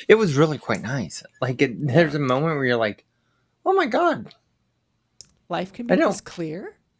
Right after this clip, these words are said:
Speaker 1: Right? Yeah,
Speaker 2: <laughs>
Speaker 1: I didn't, and then there were moments I was like, "Oh, I didn't actually want," like,
Speaker 2: Yeah.
Speaker 1: a nice
Speaker 2: Yeah.
Speaker 1: cup of tea sounds really good. Anyhow.
Speaker 2: Yeah, exactly. Um, okay, so last episode, we, we ended up on talking about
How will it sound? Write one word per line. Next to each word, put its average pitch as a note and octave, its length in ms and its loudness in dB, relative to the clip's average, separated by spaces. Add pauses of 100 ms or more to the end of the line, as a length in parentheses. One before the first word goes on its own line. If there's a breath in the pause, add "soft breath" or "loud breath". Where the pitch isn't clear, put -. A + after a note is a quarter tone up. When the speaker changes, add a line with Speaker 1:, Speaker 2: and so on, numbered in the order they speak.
(100)
Speaker 1:
Right? G#3 380 8 (100)
Yeah, A3+ 320 4
Speaker 2:
<laughs> C3+ 40 0
Speaker 1:
I D3+ 100 0
didn't, E3+ 420 -2
and F3 200 0
then F#3 220 0
there E3+ 140 2
were D3+ 60 -4
moments D#3+ 380 -4
I D#3 60 2
was C3 100 -8
like, C#3 260 -4
"Oh, F#3 140 -4
I G#3+ 80 -2
didn't D3 320 -6 (100)
actually C3+ 260 -6
want," D3 380 -4
like, D3 320 -2 (340 soft breath)
Speaker 2:
Yeah. - 340 -6 (140)
Speaker 1:
a C#3 60 -4
nice D#3 300 -2
Speaker 2:
Yeah. - 60 -14
Speaker 1:
cup F3 140 -6
of D3 100 -12
tea A#3+ 220 -4
sounds - 260 -8
really A#2 160 -6
good. E3+ 280 -8 (340)
Anyhow. - 320 -12
Speaker 2:
Yeah, - 120 -16
exactly. D#3+ 760 -14 (960 soft breath)
Um, F3+ 400 -2 (260)
okay, A#3+ 280 2
so C4 160 -2
last A#3 580 0 (200)
episode, A3 440 -2
we, G#3 200 -6
we G3 180 -4
ended G3+ 240 -6
up F#3+ 160 -2 (120)
on F#3+ 160 -6
talking F3 420 -6
about E3 460 -6